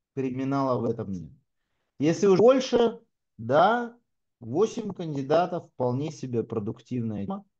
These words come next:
Двенадцать — это уже, это очень сильно вы, как говорится, нуждаетесь и готовы отложить свои дела,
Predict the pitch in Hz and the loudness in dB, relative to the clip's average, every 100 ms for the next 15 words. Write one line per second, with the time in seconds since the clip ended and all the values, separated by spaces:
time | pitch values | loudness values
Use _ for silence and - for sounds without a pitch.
0 | _ _ _ _ _ _ - 117 156 175 | _ _ _ _ _ _ -10 -2 0 4
1 | 196 190 - 147 139 131 123 120 113 110 | 4 2 -2 -6 -2 -2 0 0 -2 0
2 | 113 117 123 117 - 156 180 170 160 143 | -2 -2 -6 -8 -6 -6 -4 -4 -2 -4
3 | 131 120 123 _ _ _ _ _ _ _ | -4 -6 -10 _ _ _ _ _ _ _
4 | _ _ - 117 110 117 117 117 - 107 | _ _ -6 -4 0 2 2 -2 -4 -6
5 | 101 101 123 117 131 120 110 - 107 - | -6 -4 -2 0 2 2 0 -6 -14 -14
6 | - 101 110 113 123 113 107 113 117 113 | -14 -6 -2 0 0 0 -2 -2 -2 -2
7 | 110 - 110 107 101 117 143 175 | -6 -4 -4 -4 -4 0 0 -2